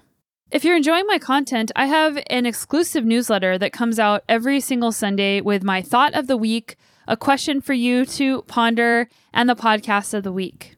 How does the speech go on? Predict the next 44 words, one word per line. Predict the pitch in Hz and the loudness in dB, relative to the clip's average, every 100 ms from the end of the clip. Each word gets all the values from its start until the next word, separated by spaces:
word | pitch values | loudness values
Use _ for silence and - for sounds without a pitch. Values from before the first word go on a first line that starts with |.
| _ _ _ _ _ | _ _ _ _ _
I | 254 | 2
also | 302 381 | 2 4
have | 349 | 2
some | 339 294 | 2 2
really | 254 262 | 4 4
big | 262 | 2
announcements | 240 202 214 226 254 240 | 2 2 2 0 -2 0
that | 247 | 0
are | 240 | 2
going | 240 233 233 | 2 0 0
to | 233 | -2
be | 240 | 0
launched | 214 208 226 240 - - | 2 2 2 -2 -8 -2
in | 226 | 0
that | 226 208 | 2 2
newsletter, | 226 233 262 254 269 269 - | 0 2 2 2 2 0 0
and | 220 208 | 0 0
I | 214 | -2
cannot | - 254 233 220 | -2 -2 0 0
wait | 220 220 | 0 -2
to | 196 | -2
share | 220 214 | 0 0
it | |
with | 196 214 | 0 0
you. | 220 214 220 - _ _ | 2 2 0 -6 _ _
You | 247 | -4
can | 262 240 | -2 0
get | 247 | 0
that | 262 233 | 0 0
at | |
sonyalooney | - 247 254 277 262 247 | -2 0 2 2 2 2
dot | 240 - | 0 -2
com | 220 214 | -2 -2
slash | 214 220 196 190 - | 0 0 0 -2 -8
newsletter. | 196 185 202 - 78 - _ _ _ _ _ - | -4 -4 -4 -4 -6 -8 _ _ _ _ _ -2
And | 285 | 2
last, | 359 453 - | 2 2 0
I | 359 | 0
just | 440 | -2
wanted | 539 523 453 330 | -2 0 2 2
to | - | 0
thank | 247 285 | -2 0
you | 302 | 0
guys. | 226 196 196 196 190 | 4 4 4 0 -4